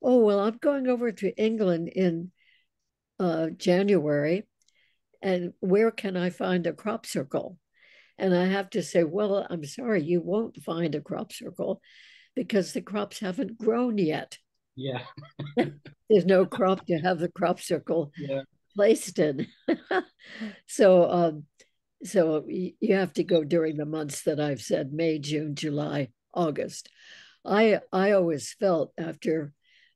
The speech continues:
Speaker 1: you know, going over there for two or three years, I, I realized that, oh, the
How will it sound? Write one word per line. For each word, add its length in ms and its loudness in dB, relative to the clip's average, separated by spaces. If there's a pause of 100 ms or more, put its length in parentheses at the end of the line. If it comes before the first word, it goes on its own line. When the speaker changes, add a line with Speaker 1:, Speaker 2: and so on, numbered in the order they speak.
(200)
Speaker 1:
you 100 2
know, 160 0
going 380 -2
over 240 0
there 240 -4
for 320 -6 (800)
two 180 2
or 80 2
three 260 2
years, 360 4
I, 300 0
I 120 0
realized 580 0
that, 160 -4 (440)
oh, 140 2
the 180 2